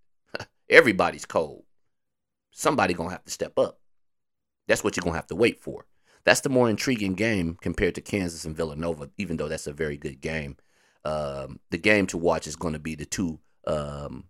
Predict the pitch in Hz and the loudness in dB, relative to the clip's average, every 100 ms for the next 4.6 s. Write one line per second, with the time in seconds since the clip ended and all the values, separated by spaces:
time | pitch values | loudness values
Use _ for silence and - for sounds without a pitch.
0 | _ - - 90 80 73 82 80 - 73 | _ -4 2 4 2 -2 -6 -6 -6 -6
1 | 73 71 71 73 73 71 - 73 69 73 | -8 -10 -10 -8 -8 -10 -10 -10 -8 -10
2 | 69 69 _ _ _ 73 76 73 87 - | -10 -14 _ _ _ -10 -6 -2 -2 -2
3 | - _ _ _ _ _ _ _ _ _ | -12 _ _ _ _ _ _ _ _ _
4 | _ _ _ - 82 76 | _ _ _ -8 -8 -10